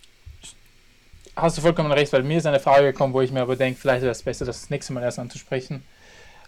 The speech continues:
Ähm, das heißt, ein halbes Jahr Aufbau jetzt ohne Maintenance, sechs Monate?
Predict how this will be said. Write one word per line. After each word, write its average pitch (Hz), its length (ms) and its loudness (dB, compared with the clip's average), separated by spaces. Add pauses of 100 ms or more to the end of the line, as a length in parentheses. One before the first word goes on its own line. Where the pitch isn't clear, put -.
(160)
Ähm, 127 760 4
das 135 120 -4
heißt, 151 280 4
ein 139 100 0
halbes 175 400 4
Jahr 156 240 4
Aufbau 151 540 0
jetzt - 360 -6 (200)
ohne 156 260 -2
Maintenance, 143 580 -6
sechs - 240 -8
Monate? 143 460 -6